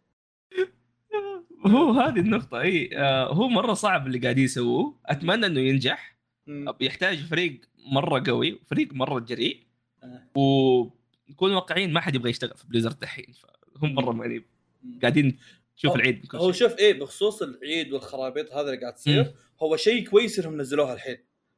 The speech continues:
Speaker 2: لأنه واضح إنهم كانوا ناويين أصلًا يأخرونها أكثر، بس بعدين استوعبوا اللي، "You know what؟ حنا ما راح نقدر نعدلها أكثر، خلونا ننزلها وندفعهم بعدين."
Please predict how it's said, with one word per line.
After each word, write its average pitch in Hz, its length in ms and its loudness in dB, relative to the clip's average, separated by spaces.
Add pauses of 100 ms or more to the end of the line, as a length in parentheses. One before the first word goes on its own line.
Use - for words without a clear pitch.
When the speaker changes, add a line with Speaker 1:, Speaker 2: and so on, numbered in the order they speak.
Speaker 2:
لأنه 156 120 -4
واضح 185 240 4
إنهم 180 120 -2
كانوا 165 180 0
ناويين 165 280 0
أصلًا 170 280 -4
يأخرونها 151 480 -6
أكثر، 170 380 -4 (460)
بس 131 100 -12
بعدين 156 160 0
استوعبوا 180 400 2
اللي، 147 240 2
"You 165 40 2
know 214 260 6
what؟ 220 60 -12
حنا 185 220 -2
ما 175 100 0
راح 180 120 -4
نقدر 160 180 0
نعدلها 147 360 -6
أكثر، 156 200 -8
خلونا 170 220 -6
ننزلها 156 480 0
وندفعهم 151 380 -4
بعدين." 127 220 -10